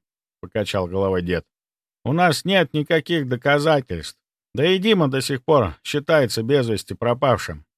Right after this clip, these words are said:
Если мы найдем его останки в области Юсупова,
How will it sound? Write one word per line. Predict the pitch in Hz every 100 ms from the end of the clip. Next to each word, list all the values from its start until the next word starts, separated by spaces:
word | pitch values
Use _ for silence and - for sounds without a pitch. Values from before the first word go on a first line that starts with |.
| _ _ _ -
Если | 143 196 - 170
мы | 180
найдем | 175 175 175 190 180
его | 170
останки | 170 151 - 175 165 135 123 101 80 -
в |
области | 117 147 156 139 127 -
Юсупова, | 139 147 - 180 143 120 95 82